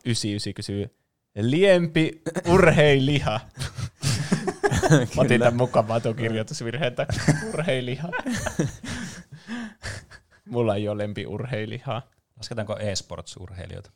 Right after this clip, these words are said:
Speaker 2: No kai. Eikö me todistettu siinä jaksossa,
Speaker 3: Niin.
Speaker 2: että se on
Speaker 3: Niin,
Speaker 2: urheilu?
Speaker 3: kyllä. Mä vastaan Aleksi B. Se on mun suosikki. Jos Aleksi B katsoo tätä joskus, niin mä oon big fan.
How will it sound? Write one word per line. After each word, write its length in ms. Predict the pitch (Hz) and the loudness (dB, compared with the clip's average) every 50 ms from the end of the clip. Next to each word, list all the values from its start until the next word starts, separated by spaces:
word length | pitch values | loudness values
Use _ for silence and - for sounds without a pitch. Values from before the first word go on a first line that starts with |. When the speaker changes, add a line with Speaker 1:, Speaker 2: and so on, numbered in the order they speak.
| _ _ _ - | _ _ _ -16
Speaker 2:
No 200 | 269 - 185 185 | -14 -14 -12 -12
kai. 280 | 170 135 104 - 87 - - 113 117 - _ _ _ _ | -10 -10 -10 -10 -12 -14 -16 -18 -20 -20 _ _ _ _
Eikö 200 | - 127 107 - | -10 -8 -8 -6
me 100 | 113 123 | -8 -6
todistettu 500 | 120 - 110 101 - - - 104 - - | -6 -6 -6 -6 -8 -10 -12 -14 -16 -16
siinä 180 | - - 101 104 | -14 -12 -8 -8
jaksossa, 240 | 95 101 101 113 110 | -6 -6 -2 -2 -2
Speaker 3:
Niin. 140 | 101 92 101 | -2 -2 -4
Speaker 2:
että 120 | - - | -6 -8
se 60 | 95 | -8
on 60 | 98 | -6
Speaker 3:
Niin, 140 | 180 147 123 | -4 -2 -2
Speaker 2:
urheilu? 240 | - - 95 95 - | -4 -4 -6 -6 -6
Speaker 3:
kyllä. 140 | 104 104 92 - _ _ _ _ _ _ - | -8 -8 -10 -12 _ _ _ _ _ _ -6
Mä 100 | 135 135 | -4 -2
vastaan 340 | 117 110 - - 113 107 110 | -2 -2 -2 -2 -2 -2 0
Aleksi 340 | 117 120 123 107 101 - - | 0 0 0 -2 -4 -6 -8
B. 100 | 87 87 90 87 82 82 82 - _ _ _ _ _ | -8 -6 -6 -6 -6 -8 -10 -14 _ _ _ _ _
Se 100 | - 113 | -14 -12
on 60 | 101 | -10
mun 100 | 90 92 | -10 -10
suosikki. 340 | 90 - 95 87 - - - | -8 -8 -10 -10 -10 -12 -12
Jos 120 | 107 - | -8 -4
Aleksi 260 | 135 143 147 147 - 120 | -4 -2 -2 -2 -4 -6
B 80 | 113 113 104 95 | -4 -4 -4 -4
katsoo 300 | - 92 90 - - 82 | -6 -8 -10 -10 -10 -10
tätä 200 | 80 82 80 82 | -10 -8 -8 -8
joskus, 340 | 80 82 82 - - - - | -8 -8 -8 -12 -14 -16 -16
niin 240 | 85 82 80 76 _ _ _ _ _ _ _ _ _ _ _ | -14 -14 -14 -16 _ _ _ _ _ _ _ _ _ _ _
mä 80 | 98 | -18
oon 100 | 92 - - _ _ _ _ _ _ _ _ _ 107 | -18 -18 -20 _ _ _ _ _ _ _ _ _ -12
big 180 | 113 117 113 - | -12 -12 -12 -8
fan. 300 | - - 98 90 85 | -6 -4 -4 -4 -6